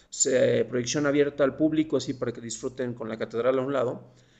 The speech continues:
Eh, y tenemos de una película del Santo, de la primer película del Santo, eh, la dirección es de Joselito Rodríguez, y esta película es muy, pero muy importante por dos factores. Bueno,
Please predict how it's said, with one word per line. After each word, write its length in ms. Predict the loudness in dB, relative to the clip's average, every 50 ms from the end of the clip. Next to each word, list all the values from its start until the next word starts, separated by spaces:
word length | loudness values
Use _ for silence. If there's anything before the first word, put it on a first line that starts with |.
| _ _ _ -2
Eh, 160 | 2 2 2
y 60 | 2 4
tenemos 380 | 4 4 6 6 6 4 4 4
de 60 | 4
una 220 | 2 2 2 0 -2
película 480 | -2 -4 -4 0 2 4 4 4 4
del 160 | 2 0 2
Santo, 340 | 2 2 2 2 2 2 2
de 80 | 4 4
la 100 | 4 2
primer 360 | 0 0 0 0 0 0 -2
película 420 | -2 -2 -4 -4 -8 -4 -2 -2
del 140 | 0 0 0
Santo, 560 | 0 0 0 0 0 -2 -2 -2 -2 -2 -2
eh, 180 | -2 -4 -4 -4
la 100 | -4 -6
dirección 380 | -6 -6 -8 -8 -6 -4 -4 -4
es 120 | -2 0
de 240 | 0 0 0 0 0
Joselito 360 | -2 -4 -4 -4 -4 -4 -2
Rodríguez, 580 | 0 0 0 0 0 0 -2 -2 -4 -6 -10 -16 -20 -20 _ _ _ -2
y 80 | 0
esta 220 | 2 2 2 0 -2
película 340 | -4 -4 0 0 2 4
es 80 | 4 4
muy, 760 | 2 2 2 4 4 2 2 0 0 0 -2 -2 -4 -4 -8 -10 -16 -20 _ _ _ _ _ _ _ _ _ _ _ _ _ _ _ -6
pero 160 | -2 0 2
muy 160 | 2 2 2
importante 520 | 2 2 2 2 4 4 2 2 2 -2
por 160 | -2 -2 -4 -4
dos 120 | -2 -2
factores. 460 | -4 -4 -4 -2 -2 0 0 0 2
Bueno, 380 | 2 2 4 2 0 -2 -6